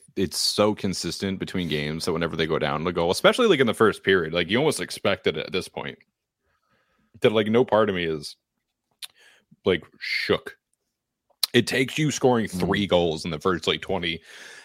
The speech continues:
Speaker 1: to twenty-five minutes where I'm even beginning to entertain the idea of the <laughs> Bruins not winning the game. And even then, it's a fucking toss-up. Like, most of the time, you're still gonna beat them.
Speaker 2: Mm.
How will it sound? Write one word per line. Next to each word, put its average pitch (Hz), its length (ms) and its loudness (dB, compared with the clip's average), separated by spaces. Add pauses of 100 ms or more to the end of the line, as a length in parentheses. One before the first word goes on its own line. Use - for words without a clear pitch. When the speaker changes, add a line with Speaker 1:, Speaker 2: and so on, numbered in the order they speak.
(140)
Speaker 1:
to 131 100 -2
twenty-five 101 420 2
minutes 85 280 -2
where 90 140 4
I'm 90 140 -2
even 110 240 0
beginning 104 560 0
to 101 120 0
entertain 92 440 0
the 87 80 -2
idea 82 240 2
of 73 80 -4
the - 60 -2
<laughs> - 0 -
Bruins - 360 0
not 95 260 2
winning 90 300 0
the 85 100 0
game. 87 280 0
And 220 160 -2
even 143 400 -2
then, 98 200 2
it's 85 200 -6
a 87 60 -10
fucking 80 340 -2
toss-up. 80 500 0
Like, 82 160 0
most 90 260 0
of 80 80 -8
the 76 40 -10
time, 82 220 -2
you're 78 120 -10
still 82 340 -2
gonna 76 200 -6
beat 82 220 -4
them. 76 200 -14 (1160)
Speaker 2:
Mm. 82 200 -8